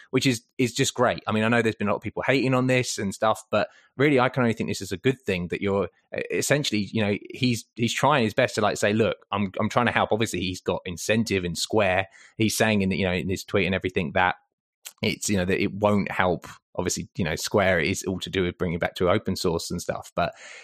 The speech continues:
it is, you know, fundamentally a good thing. And one thing there was also having a designer. Uh, it's about trying to make this markability something to try and gain more, uh, o-, over it than just, you know, the technology itself.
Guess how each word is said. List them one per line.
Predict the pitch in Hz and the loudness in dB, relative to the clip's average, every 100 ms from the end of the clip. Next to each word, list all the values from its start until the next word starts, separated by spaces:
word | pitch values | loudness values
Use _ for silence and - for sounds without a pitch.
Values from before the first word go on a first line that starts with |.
| - _ - | -20 _ 0
it | 135 143 | 2 4
is, | 131 110 - - _ _ _ - | 2 2 -4 -10 _ _ _ -4
you | 113 | 0
know, | 107 | 2
fundamentally | - 113 113 107 101 | 2 0 2 0 0
a | 101 | 0
good | 107 - | 0 0
thing. | - 104 | 0 2
And | 98 107 | 2 0
one | 113 | 0
thing | 101 98 | 0 0
there | 101 | 2
was | 98 | 0
also | 104 - | -2 -2
having | 98 101 95 | -2 -2 -4
a | |
designer. | 98 107 113 117 - - _ - _ | -2 0 0 0 -4 -12 _ -20 _
Uh, | - 110 | 0 2
it's | 107 - | 2 0
about | 104 117 123 - | 2 4 2 2
trying | 107 | -2
to | 98 | 0
make | 101 | -2
this | 95 | -4
markability | 104 98 - 104 120 117 90 87 | -2 -2 0 0 0 0 -2 -2
something | 120 120 101 95 | 0 0 -2 -6
to | - | -6
try | - 110 104 | -2 0 2
and | 101 92 _ _ _ | 0 -4 _ _ _
gain | - 113 110 98 98 | 0 2 2 0 0
more, | 107 107 95 87 - _ _ _ - | 2 2 2 0 -4 _ _ _ -2
uh, | 95 95 107 | 0 2 2
o-, | 107 107 | 2 2
over | 101 98 | 2 0
it | 101 | 0
than | 98 | -2
just, | 92 98 - | -2 -4 -2
you | 98 | -2
know, | |
the | 92 | -2
technology | 95 - - 104 98 90 | -2 -2 0 0 0 -2
itself. | - - 98 87 - | -2 0 0 0 -6